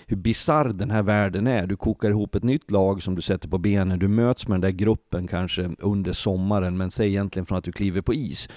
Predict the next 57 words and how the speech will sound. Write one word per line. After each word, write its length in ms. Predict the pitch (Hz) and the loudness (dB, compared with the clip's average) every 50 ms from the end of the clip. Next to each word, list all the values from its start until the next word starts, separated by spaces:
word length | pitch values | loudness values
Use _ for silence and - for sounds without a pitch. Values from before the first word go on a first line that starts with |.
| - - - | -16 -4 0
då 80 | 113 | 2
är 40 | 123 | 2
det 80 | 123 113 | 2 2
vi, 320 | 92 120 120 113 87 85 - _ - | 2 0 -2 -2 -4 -6 -8 _ 0
då 60 | 110 | 0
är 40 | 117 | 0
det 60 | 117 | 2
vi 260 | 90 117 127 120 113 | 2 0 0 0 -2
som, 300 | - - 98 87 55 71 | -2 -2 -4 -4 -2 -2
det 60 | 107 | 0
är 40 | 113 | 2
vi 140 | 113 113 123 | 2 2 2
mot 200 | 107 98 - 95 | 2 0 0 0
världen. 500 | 101 101 113 117 104 80 - - - - - - - - - - - - - - | 0 2 2 0 0 -4 -6 -10 -12 -14 -16 -20 -20 -20 -20 -20 -20 -20 -12 -8
Och 200 | 101 101 104 107 | -4 -2 0 2
du 80 | - 110 | 2 4
lever 380 | 104 110 123 123 127 110 101 | 4 4 4 4 2 2 0
så 140 | 95 - 110 | -2 -2 -2
tätt 320 | - - 120 113 - - 95 | 0 0 -2 -2 -2 -4 -6
och 80 | 90 | -2
tajt, 240 | - 110 104 101 - | 0 0 0 0 0
du 120 | - 101 | -2 0
reser 460 | 95 110 117 113 113 - - - 101 98 | 2 2 2 2 2 0 -2 -2 0 0
ihop, 360 | 101 98 110 107 98 - - | 2 2 2 0 0 0 0
du 60 | - | 0
umgås 340 | 101 104 104 107 98 107 101 - | 2 2 2 2 0 0 0 0
kanske 260 | - 101 95 - 95 | -2 -2 -2 -2 -2
mer 300 | 101 107 113 117 113 110 | 0 0 2 2 2 2
med 160 | 107 98 92 | 2 2 2
lagkamrater 720 | 92 98 98 104 - - 120 107 107 110 107 104 - - 90 | 2 2 2 0 0 -2 -2 0 2 2 0 0 0 -2 -4
än 80 | 90 | -2
vad 100 | 85 90 92 | -2 0 0
du 60 | 92 | 2
gör 140 | 95 95 92 | 2 0 0
med, 240 | 92 90 90 87 - | 0 -2 -4 -4 -4
med 340 | - 95 92 92 85 80 | -4 -4 -2 -2 -4 -6
familjen 640 | - - 107 95 104 110 139 175 156 117 101 92 90 | -6 -4 -2 -2 0 0 -2 0 0 0 0 -2 -2
i, 20 | 85 - | -4 -6
i 120 | 73 82 | -6 -6
stundtals. 640 | - - 95 92 82 - - - - - - - - - - - - - | -6 -4 -6 -6 -6 -6 -6 -6 -6 -6 -8 -12 -14 -16 -18 -20 -20 -20
Och 220 | - - - 117 - | -6 -2 -2 0 2
sen 200 | - 113 117 - | 2 0 0 0
tar 220 | - 131 113 113 | 2 2 2 2
det 80 | 110 98 | 2 0
där 120 | 98 92 | -2 -2
plötsligt 320 | - - 101 - - 92 | -2 -2 -2 -4 -4 -4
bara 120 | 92 101 101 | -4 -4 -2
slut, 440 | - - 208 170 104 82 - - 104 | 0 0 0 0 0 -2 -6 -8 -8
att 140 | 98 98 | -6 -4
det 80 | - 110 | -4 -2
då 200 | 107 151 156 143 | 0 0 0 0
kommer 280 | - - 117 101 104 98 | 0 -2 -2 0 0 0
en 120 | 98 92 | -2 -2
tomhet 720 | - - 139 131 117 117 131 160 185 127 101 98 - - | 0 0 0 2 2 0 0 2 2 2 2 0 0 0
och 120 | 87 98 98 | 0 0 0
en, 120 | 98 - - | 0 -2 -4
en, 280 | - 98 95 98 95 | -4 -4 -2 -2 -4